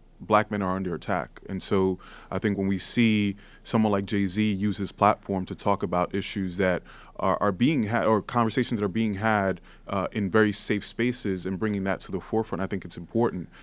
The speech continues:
Um, and it helps to kinda start to reframe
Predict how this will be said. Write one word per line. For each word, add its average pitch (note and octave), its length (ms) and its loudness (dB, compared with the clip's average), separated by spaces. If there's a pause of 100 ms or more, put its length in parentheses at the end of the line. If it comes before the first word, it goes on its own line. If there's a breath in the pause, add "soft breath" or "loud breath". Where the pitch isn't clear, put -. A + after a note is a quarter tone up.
(160 soft breath)
Um, F#2+ 220 -2
and G#2 100 2
it G2+ 100 -2
helps A2+ 280 0
to A#2 120 -4
kinda G#2 280 -4
start G2+ 320 0
to G2 160 -6
reframe G#2 920 -2